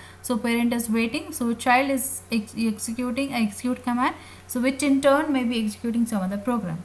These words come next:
Okay, and then, so when this exits, so wait, uh, parent will resume a execution of your process. Okay, so creating a separate process via in the window api. You need not remember all this, but just remember about the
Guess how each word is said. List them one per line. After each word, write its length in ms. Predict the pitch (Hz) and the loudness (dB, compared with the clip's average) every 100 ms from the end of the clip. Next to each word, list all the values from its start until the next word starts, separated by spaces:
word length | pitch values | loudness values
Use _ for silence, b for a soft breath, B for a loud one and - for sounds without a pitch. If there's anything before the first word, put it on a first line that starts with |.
| - | -10
Okay, 180 | 269 277 | -8 -2
and 120 | 254 | 0
then, 140 | 294 - B B B B - | 0 -2 B B B B -6
so 200 | 247 233 | -2 2
when 200 | 240 254 | 4 4
this 180 | 302 - | 4 2
exits, 520 | 254 233 294 403 - - | -2 -2 -4 -4 -8 -6
so 180 | 233 | -2
wait, 400 | 226 226 226 220 | 0 0 0 -2
uh, 360 | 190 202 202 202 202 B B B - | -2 0 2 0 -4 B B B 0
parent 380 | 247 254 254 233 | 2 4 4 2
will 180 | 233 220 | 0 2
resume 420 | 226 214 240 226 | 2 2 4 4
a 220 | 349 - - - - | 4 -2 -10 -18 -2
execution 600 | 214 214 220 233 214 233 | 0 2 0 0 4 4
of 180 | 214 226 | 2 2
your 180 | 339 - - - - | 0 -2 -10 -16 0
process. 540 | 214 156 - - - - - - | 2 4 0 -2 -6 -8 -20 -18
Okay, 160 | - 339 285 | -6 -6 -6
so 340 | 208 226 226 226 B B B B | -6 -2 -2 -2 B B B B
creating 400 | - 254 247 254 | -2 0 2 0
a 80 | 247 | 0
separate 460 | 233 240 240 240 240 | 0 0 0 -4 -2
process 420 | 220 214 - 226 | -2 -2 -2 -2
via 320 | 214 208 202 | 0 0 0
in 160 | 208 208 | 2 2
the 160 | 202 196 | 2 0
window 260 | 202 202 202 | 0 2 0
api. 220 | - 285 | 0 -2
You 120 | 277 | 2
need 180 | 233 240 | 4 4
not 240 | 247 262 247 | 4 2 0
remember 380 | 226 214 220 | 2 4 2
all 140 | 220 208 | 2 0
this, 220 | 220 330 | -4 -8
but 220 | - 214 | -6 -4
just 260 | 233 226 - | -2 -2 0
remember 360 | 233 220 220 233 | 2 2 0 0
about 280 | 208 202 254 | -2 -2 -2
the 140 | 359 | -2